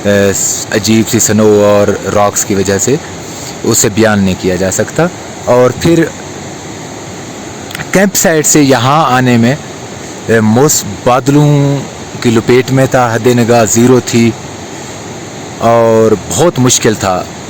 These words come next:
टा-, अ, आगे की तरफ बढ़ना। लेकिन ये खुदा का ख़ास करम है कि वो मुझे, अ, रास्ता दिखाता रहा है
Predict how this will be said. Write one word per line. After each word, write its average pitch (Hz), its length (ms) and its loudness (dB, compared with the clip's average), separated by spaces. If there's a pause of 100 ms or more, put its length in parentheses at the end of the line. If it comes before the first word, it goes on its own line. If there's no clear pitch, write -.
(140)
टा-, 104 480 0
अ, 101 520 2
आगे 104 220 2
की 95 100 -2
तरफ 92 300 -4
बढ़ना। 113 320 0 (360)
लेकिन 113 320 2
ये 117 100 2
खुदा 120 260 0
का 113 100 -2
ख़ास 131 320 0
करम 113 340 2
है 104 200 0 (300)
कि 120 60 2
वो 113 120 4
मुझे, 110 360 2
अ, 107 40 -2 (400)
रास्ता 107 460 0
दिखाता 92 460 -2
रहा 95 120 0
है 113 280 0